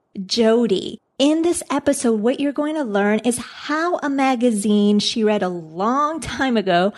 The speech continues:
shaped not only how she views her finances, but how she treats her business as well. You're also gonna learn the lesson in learning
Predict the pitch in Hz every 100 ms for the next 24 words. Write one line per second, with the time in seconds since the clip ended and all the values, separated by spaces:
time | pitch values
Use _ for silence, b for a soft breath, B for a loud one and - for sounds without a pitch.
0 | B B B - 262 247 - 220 208 214
1 | 320 - 262 247 226 208 220 208 - 190
2 | 175 190 208 208 - 180 - 170 208 269
3 | 302 - 359 349 - _ 330 403 392 -
4 | 285 302 - 269 - 247 226 - - 220
5 | 175 175 190 196 190 190 196 - 202 175
6 | 190 180 165 - - _ _ _ 226 226
7 | 233 254 254 247 220 226 226 214 190 185
8 | 196 233 - 294 269 233 208 202 214 220
9 | 226